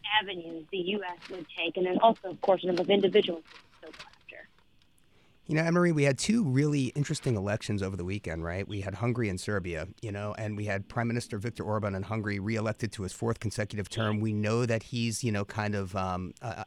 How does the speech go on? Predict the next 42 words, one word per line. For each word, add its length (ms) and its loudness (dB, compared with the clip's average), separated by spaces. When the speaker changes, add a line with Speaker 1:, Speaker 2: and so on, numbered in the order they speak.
Speaker 2:
allied 420 0
himself 440 -2
in 80 0
many 180 -2
ways, 240 -2
shapes, 240 -6
and 100 -6
forms 340 -4
to 200 -4
Russia 300 -2
and 140 -2
to 140 -4
Vladimir 380 -2
Putin. 320 -6
And 140 0
then 80 0
Serbian 400 0
President 420 -2
Alexander 460 -2
Vucic 480 -4
reelected 460 -2
to 60 -6
five 280 2
more 120 2
years. 320 2
I 80 -2
mean, 240 4
what's 260 0
the 220 0
E 100 -2
U's 180 4
response 560 0
to 100 -4
this? 240 -2
Do 80 -4
they 160 2
look 220 0
at 80 -6
this 160 -2
as 140 -2
a 40 -6
setback, 720 -2